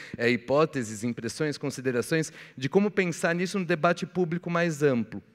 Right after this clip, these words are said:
é, e, e garantir a construção de, de uma, uma democracia que passe também por essa,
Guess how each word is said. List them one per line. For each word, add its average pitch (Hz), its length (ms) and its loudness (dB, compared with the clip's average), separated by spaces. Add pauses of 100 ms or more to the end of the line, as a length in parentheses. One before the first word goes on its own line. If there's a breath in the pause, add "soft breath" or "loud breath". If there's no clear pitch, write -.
é, 131 160 4
e, 135 220 2
e 131 80 6
garantir 143 640 0 (240 loud breath)
a 120 100 -10
construção 131 720 -2
de, 127 260 -4
de 117 220 -2
uma, 120 480 0
uma 117 160 0
democracia 120 540 -2
que 165 100 -6
passe 160 380 -2
também 147 560 0 (320 loud breath)
por 143 120 0
essa, 131 480 2